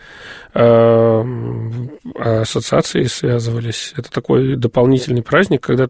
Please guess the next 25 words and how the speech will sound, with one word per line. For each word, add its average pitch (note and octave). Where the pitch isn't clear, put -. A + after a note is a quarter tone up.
о -
котором C#3
ты B2+
всё -
время B2+
забываешь. B2
Знаете, D3
вот A#2+
как -
вот, -
э, B2
вроде B2
съел G#3
все -
конфеты, -
а -
потом C3
раз, E3
и -
последняя C3
нашлась A#2+
там, B2+
да, C3
в -
кармане. A#2+